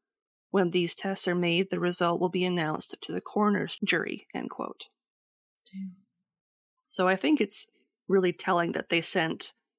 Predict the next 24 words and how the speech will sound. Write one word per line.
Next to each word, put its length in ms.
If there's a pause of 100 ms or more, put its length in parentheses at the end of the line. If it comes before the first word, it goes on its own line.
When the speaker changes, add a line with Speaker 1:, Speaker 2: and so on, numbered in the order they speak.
(320)
Speaker 1:
samples 560
to 140
three 340
different 380
people 360
to 140
test. 600 (440)
Speaker 2:
Yeah. 340 (720)
Speaker 1:
So 260
then, 420
like, 420 (340)
the 180
results 480
couldn't 300
be 100
tampered 460
with. 320 (480)
Speaker 2:
Right. 320 (880)
Well, 80
this 220
is, 280 (240)
I 120
mean, 320
again, 560